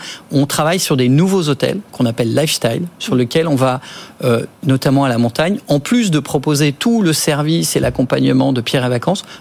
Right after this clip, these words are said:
proposer des nouveaux services, une nouvelle façon de vivre la montagne, complètement, euh, nouvelle et complètement alignée avec les attentes de nos clients.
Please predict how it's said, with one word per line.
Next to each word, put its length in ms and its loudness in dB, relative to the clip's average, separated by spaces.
proposer 560 2
des 200 0
nouveaux 220 2
services, 460 -2
une 80 4
nouvelle 240 2
façon 420 -2
de 160 2
vivre 420 2
la 100 2
montagne, 440 0
complètement, 760 2
euh, 460 -2
nouvelle 440 2
et 460 0
complètement 360 0
alignée 260 4
avec 160 -2
les 140 -2
attentes 260 0
de 80 -2
nos 100 2
clients. 240 -6